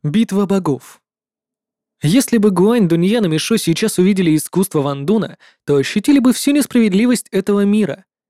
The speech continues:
Наследнику воина клинка удалось играючи смешать вместе все возможные природные элементы. С другой стороны, Патрокл оставался абсолютно невозмутим перед лицом техники врага.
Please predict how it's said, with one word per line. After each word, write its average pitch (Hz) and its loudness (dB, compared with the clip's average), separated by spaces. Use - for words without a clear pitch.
Наследнику 202 0
воина 190 2
клинка 160 -4
удалось 240 2
играючи 233 2
смешать 202 0
вместе 202 0
все 160 0
возможные 220 2
природные 202 2
элементы. 175 -2
С 160 -2
другой 226 2
стороны, 247 2
Патрокл 233 2
оставался 165 0
абсолютно 151 -2
невозмутим 175 0
перед 147 -2
лицом 156 -4
техники 165 -4
врага. 165 -6